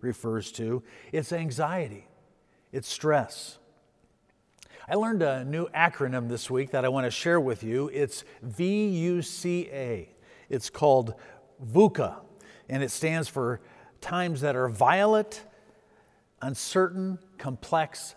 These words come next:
and anxious. These are certainly vuca times.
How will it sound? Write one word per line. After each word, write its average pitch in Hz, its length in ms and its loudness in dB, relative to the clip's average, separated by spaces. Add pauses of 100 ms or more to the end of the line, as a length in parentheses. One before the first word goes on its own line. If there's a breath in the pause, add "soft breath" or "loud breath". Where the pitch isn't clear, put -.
and 127 220 -10
anxious. - 760 -2 (840 soft breath)
These 156 260 -2
are 143 80 -4
certainly 170 720 -6 (200)
vuca 160 420 2
times. 131 800 -4